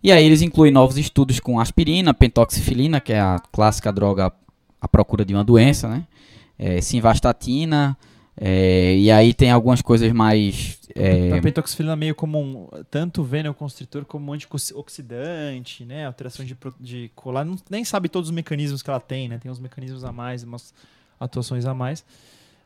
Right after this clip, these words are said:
Speaker 2: Mas, e aí, assim, mas é que acho que a ideia é que quando você tem um paciente com úlcera venosa, e aí eu vou até falar um pouco do nosso país. É, nós vivemos num país muito quente. Então, quem trabalhou na atenção primária é a mesma coisa. Você tem um paciente com insuficiência venosa,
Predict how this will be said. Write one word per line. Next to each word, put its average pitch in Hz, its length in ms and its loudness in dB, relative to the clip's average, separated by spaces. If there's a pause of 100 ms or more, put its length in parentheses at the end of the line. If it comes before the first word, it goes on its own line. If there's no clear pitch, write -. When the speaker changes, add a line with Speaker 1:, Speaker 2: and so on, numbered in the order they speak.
Speaker 2:
Mas, 135 1000 -4
e 143 120 -2
aí, 151 80 2 (200)
assim, 147 240 -6
mas 135 160 -6
é 165 100 -4
que - 140 -8
acho 165 200 -2
que 190 60 -10
a 170 40 -4
ideia 147 520 -2
é 131 40 -8
que 123 100 -18
quando 151 100 -10
você - 100 -16
tem 170 140 -12
um 156 60 -12
paciente 151 400 -12
com - 120 -18 (120)
úlcera 143 320 -10
venosa, 131 520 -8
e 131 80 -4
aí 139 80 -4
eu 143 140 -4
vou 147 160 -8
até 147 260 -8 (640)
falar 139 200 0
um 139 60 -4
pouco 135 220 4
do 143 80 -10
nosso 143 200 -10
país. 143 400 -6 (540)
É, 127 320 -8
nós 151 160 -10
vivemos 175 220 -6
num 185 60 -4
país 180 180 0
muito 180 180 -12
quente. 131 540 -16 (840)
Então, 147 600 -14
quem 156 120 -10
trabalhou 160 260 -6
na - 20 -10
atenção 147 240 -12
primária 147 360 -12
é - 20 -10
a 156 40 -12
mesma 160 240 -14
coisa. 131 340 -14
Você 127 260 -14
tem 147 120 -4
um 147 60 -6
paciente 156 340 -6
com - 120 -12
insuficiência 170 360 -10
venosa, 165 640 -2